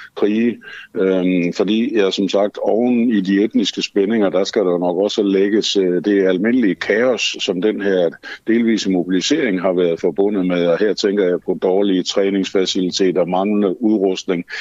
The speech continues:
Alt sådan noget, som kan føre til en enorm spændt og frustreret situation, og hvor sådan noget som det her, det pludselig sker.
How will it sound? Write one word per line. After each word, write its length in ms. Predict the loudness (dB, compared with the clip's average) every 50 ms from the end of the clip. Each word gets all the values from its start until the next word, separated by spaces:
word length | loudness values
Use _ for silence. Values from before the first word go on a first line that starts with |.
| -8 -8 -6 -2
Alt 220 | -2 -2 -2 0 -2
sådan 240 | -2 0 0 2
noget, 300 | 2 2 2 2 2 0
som 220 | 0 -2 -4 -4 -2
kan 160 | 0 -2 -2
føre 280 | 0 2 2 2 2 2
til 340 | 2 0 2 2 2 0
en 120 | 0 0 0
enorm 440 | 0 2 2 2 2 2 0 -2 -4
spændt 540 | -6 -8 -2 -2 -2 -2 -2 -6 _ -6
og 320 | -2 0 0 2 2 0 0
frustreret 560 | 0 -2 -2 -2 0 0 0 2 2 0 0
situation, 560 | -2 0 0 0 0 2 0 0 0 -2 -4 -8 -12 -16 -16 -16 -12 -4
og 120 | -2 0
hvor 140 | 2 2 0
sådan 220 | 2 0 -2 0 2
noget 180 | 0 0 0
som 160 | 0 -2 -2
det 140 | 0 0 0
her, 140 | 2 0 2
det 160 | 2 0 -2 0
pludselig 320 | -2 -4 -4 -2 -2 -4
sker. 280 | -2 0 0 0 0